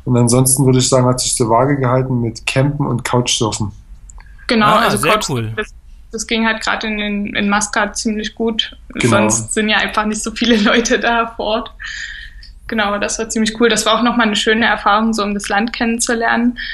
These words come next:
Speaker 2: Ähm, ja, weil bei so einem Omani zu übernachten, also ich fand das ziemlich interessant. Der hat uns auch sehr viel von der Stadt gezeigt. Äh, ja, über die Kultur lernt man dann irgendwie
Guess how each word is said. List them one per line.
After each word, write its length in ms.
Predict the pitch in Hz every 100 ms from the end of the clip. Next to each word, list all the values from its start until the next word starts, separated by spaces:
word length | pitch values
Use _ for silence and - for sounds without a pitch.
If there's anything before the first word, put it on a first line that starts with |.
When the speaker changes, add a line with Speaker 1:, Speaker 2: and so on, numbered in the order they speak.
| - - -
Speaker 2:
Ähm, 600 | 220 208 202 208 208 202 -
ja, 260 | 214 208
weil 120 | 208
bei 100 | 208
so 120 | 208 214
einem 360 | 208 208 202 202
Omani 560 | 214 190 214 247 233
zu 140 | 233 -
übernachten, 840 | 214 208 208 - - 226 233 247
also 200 | 220 208
ich 100 | 208
fand 160 | 233 220
das 120 | 220
ziemlich 320 | - 226 226
interessant. 460 | 220 - 208 208 220
Der 80 | 208
hat 140 | 202
uns 120 | 208
auch 140 | 196 202
sehr 260 | - 208
viel 140 | 220 226
von 140 | 208
der 80 | 202
Stadt 320 | - 214 226
gezeigt. 600 | 226 226 233 214 214 -
Äh, 400 | - 104 202 208 202 - - - -
ja, 160 | 196 214
über 100 | 208
die 120 | 202
Kultur 380 | - 240 - 240
lernt 260 | 226 208
man 120 | 233 202
dann 120 | 202
irgendwie 760 | 214 214 - 214 214 202 -